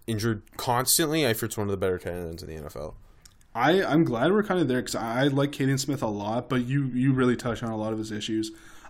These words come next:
Speaker 2: I, I do, I know you said he's soft, and I think you, you mean, like, through contact,
Speaker 1: Yeah.
Speaker 2: 'cause I think he's got a bit of a mean
Speaker 1: Oh,
Speaker 2: streak,
Speaker 1: yeah,
Speaker 2: a
Speaker 1: yeah,
Speaker 2: little
Speaker 1: yeah,
Speaker 2: bit of a
Speaker 1: yeah,
Speaker 2: mean
Speaker 1: yeah.
Speaker 2: streak.
Speaker 1: I don't mean, like, as a, yeah, I mean,
Speaker 2: I know.
Speaker 1: yeah.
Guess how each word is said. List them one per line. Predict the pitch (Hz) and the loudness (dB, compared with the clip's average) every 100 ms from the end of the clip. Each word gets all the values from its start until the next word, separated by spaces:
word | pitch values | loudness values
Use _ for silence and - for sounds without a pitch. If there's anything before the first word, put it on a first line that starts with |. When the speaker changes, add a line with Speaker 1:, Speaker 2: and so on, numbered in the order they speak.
| - | 4
Speaker 2:
I, | 165 156 - | 4 4 0
I | |
do, | 151 165 208 - - | 2 2 0 -2 2
I | 165 | 6
know | 185 | 8
you | 208 | 6
said | 226 | 4
he's | 202 - | 2 4
soft, | 143 156 - | 4 2 0
and | 131 | -2
I | 135 | 0
think | 135 | 2
you, | 156 147 | 2 2
you | 143 139 | 2 2
mean, | 139 | 4
like, | 139 | 2
through | 131 143 | 0 0
contact, | 127 113 117 107 | 0 0 2 2
Speaker 1:
Yeah. | 143 | 0
Speaker 2:
'cause | - | 0
I | 156 | 2
think | 170 320 | 4 4
he's | 294 | 6
got | 254 | 4
a | |
bit | 220 185 | 6 6
of | 180 165 - | 4 -2 -2
a | |
mean | 147 139 143 | 2 6 6
Speaker 1:
Oh, | |
Speaker 2:
streak, | 139 160 160 | 4 2 8
Speaker 1:
yeah, | 180 | 10
Speaker 2:
a | |
Speaker 1:
yeah, | 175 170 | 12 10
Speaker 2:
little | 170 | 8
Speaker 1:
yeah, | 165 | 8
Speaker 2:
bit | 156 | 8
of | |
a | 131 | 6
Speaker 1:
yeah, | |
Speaker 2:
mean | 107 | 6
Speaker 1:
yeah. | 104 | 4
Speaker 2:
streak. | 113 127 | 4 4
Speaker 1:
I | 131 | 6
don't | 147 170 | 6 4
mean, | 165 160 | 2 0
like, | 151 | 0
as | 120 107 | 0 -2
a, | 104 - - - - - 107 | -4 -8 -18 -18 -20 -18 -4
yeah, | 104 82 - | -2 -2 -4
I | 110 | -2
mean, | 120 110 98 - | -2 -2 -6 -6
Speaker 2:
I | 120 | 0
know. | 123 - | 2 0
Speaker 1:
yeah. | - | -2